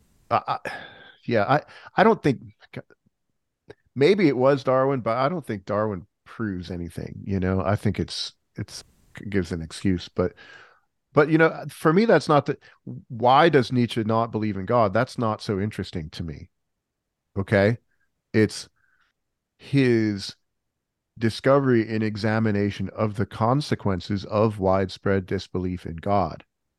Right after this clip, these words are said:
That's interesting. So, y-,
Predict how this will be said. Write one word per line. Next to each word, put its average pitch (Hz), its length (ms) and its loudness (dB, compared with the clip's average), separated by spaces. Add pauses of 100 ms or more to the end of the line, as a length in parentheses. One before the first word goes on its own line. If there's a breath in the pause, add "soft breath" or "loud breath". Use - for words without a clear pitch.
(1600)
That's 95 280 4
interesting. - 520 -8 (220)
So, 135 260 2 (260 soft breath)
y-, - 160 -14